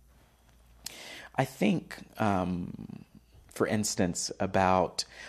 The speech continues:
the creation stories in Genesis, and I did say that correctly. There are two creation accounts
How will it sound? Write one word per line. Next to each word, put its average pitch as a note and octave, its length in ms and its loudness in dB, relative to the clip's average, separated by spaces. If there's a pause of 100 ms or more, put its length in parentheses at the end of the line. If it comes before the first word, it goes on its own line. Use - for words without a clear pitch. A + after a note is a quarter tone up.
(120)
the - 80 -2
creation F#2+ 800 4
stories - 840 0 (140)
in F2+ 320 -2
Genesis, - 720 -4
and F2+ 120 -4
I F2 120 -2
did F#2+ 200 2
say - 200 2
that F#2+ 180 0
correctly. G#2 560 0 (380)
There G2 180 8
are F2 60 8
two - 360 4
creation G#2 640 2
accounts F#2+ 720 -2